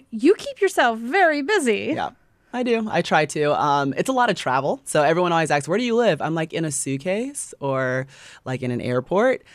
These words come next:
Speaker 2: But it's fun. I can't imagine doing anything else.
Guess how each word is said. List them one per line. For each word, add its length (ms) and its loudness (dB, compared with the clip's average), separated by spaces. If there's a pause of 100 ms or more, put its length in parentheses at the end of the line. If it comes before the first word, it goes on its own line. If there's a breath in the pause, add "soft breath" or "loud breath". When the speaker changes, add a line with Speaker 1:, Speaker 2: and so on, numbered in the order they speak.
(160 soft breath)
Speaker 2:
But 120 2
it's 120 -4
fun. 200 0
I 100 0
can't 180 -2
imagine 320 0
doing 240 -2
anything 320 -6
else. 380 -6